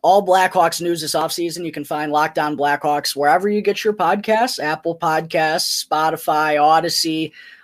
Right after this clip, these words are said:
all that good stuff. It's a hundred percent for free. If you wanna check it out on Twitter, you can check it out at capital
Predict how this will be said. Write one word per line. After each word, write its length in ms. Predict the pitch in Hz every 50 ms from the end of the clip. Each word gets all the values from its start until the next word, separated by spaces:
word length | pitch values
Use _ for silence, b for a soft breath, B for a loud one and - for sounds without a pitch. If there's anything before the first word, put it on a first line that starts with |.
| B B
all 160 | 175 190 202
that 180 | 208 208 202
good 160 | 202 202 202 196
stuff. 340 | - - 185 208 240 -
It's 140 | 175 151 -
a 80 | 165 135
hundred 260 | 170 170 175 175 165
percent 380 | - 170 156 - 190 170 165 -
for 140 | - 156
free. 560 | 143 - - 160 160 160 175 220 247 240 247 _
If 80 | - 208
you 80 | 190
wanna 160 | 185 180 175
check 240 | 170 - 202 180 -
it 60 | 180
out 180 | 175 170 180 175
on 180 | 170 160 160 160
Twitter, 380 | - - 170 170 - 214 226
you 80 | 240 208
can 140 | - 170 160
check 240 | - 175 160 -
it 40 | 165
out 200 | 156 156 156 147 -
at 300 | - 143 160 165 - -
capital 500 | - 175 170 165 160 - 160 147 135 -